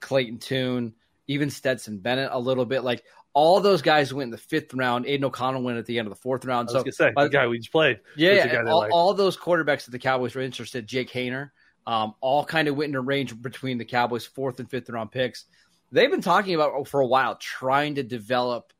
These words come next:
Speaker 1: you know, a guy on day three, you just took a quarter, you just, you traded for a quarterback that is far more talented than any quarterback you're ever gonna get on day three.
Speaker 2: Yeah, absolutely. I mean, you just, you,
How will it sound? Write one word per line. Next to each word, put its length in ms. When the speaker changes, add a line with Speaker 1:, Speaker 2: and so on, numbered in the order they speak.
Speaker 1:
you 100
know, 100
a 60
guy 280
on 220
day 220
three, 480
you 100
just 240
took 360
a 60
quarter, 340
you 120
just, 300
you 200
traded 320
for 100
a 40
quarterback 440
that 60
is 120
far 520
more 200
talented 640
than 160
any 240
quarterback 480
you're 160
ever 220
gonna 180
get 140
on 140
day 160
three. 220
Speaker 2:
Yeah, 240
absolutely. 560
I 60
mean, 180
you 280
just, 200
you, 120